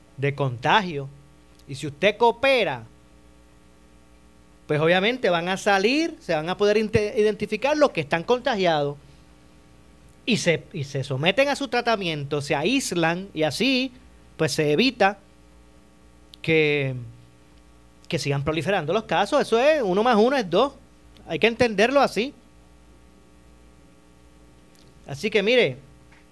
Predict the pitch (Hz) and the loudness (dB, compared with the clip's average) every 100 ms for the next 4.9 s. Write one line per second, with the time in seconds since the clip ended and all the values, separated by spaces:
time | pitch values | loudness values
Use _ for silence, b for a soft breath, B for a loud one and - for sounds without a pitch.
0 | - - - 156 143 - 240 269 - - | -20 -18 -8 -6 -2 2 2 2 -6 -20
1 | - - - - - - - 175 170 180 | -20 -20 -20 -20 -20 -20 -8 -2 -2 -2
2 | - - 175 180 233 233 - 190 - 147 | -8 -8 -2 0 2 0 0 -2 -2 0
3 | 165 185 - - - - - - - - | 0 0 -8 -20 -20 -20 -20 -20 -14 -6
4 | 175 151 156 151 190 170 143 139 117 | -4 0 2 2 0 -2 -6 -8 -12